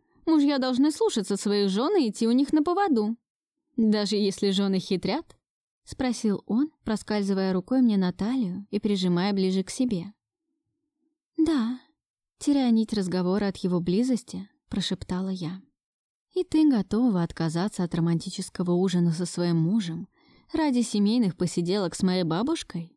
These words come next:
соблазнял он. «Да», задыхаясь от его губ, прикусивших изгиб шеи, прохрипела я.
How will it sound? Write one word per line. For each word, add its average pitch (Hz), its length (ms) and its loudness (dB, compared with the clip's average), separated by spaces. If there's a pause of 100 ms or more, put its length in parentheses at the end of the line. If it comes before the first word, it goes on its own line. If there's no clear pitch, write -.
(200)
соблазнял 208 720 -2
он. 175 280 -2 (1200)
«Да», 262 640 0 (680)
задыхаясь 277 680 2
от 214 140 -2
его 202 260 2
губ, 196 320 -4 (280)
прикусивших 285 720 -2
изгиб 208 300 -2
шеи, 190 480 -2 (220)
прохрипела 220 640 0
я. 202 340 -2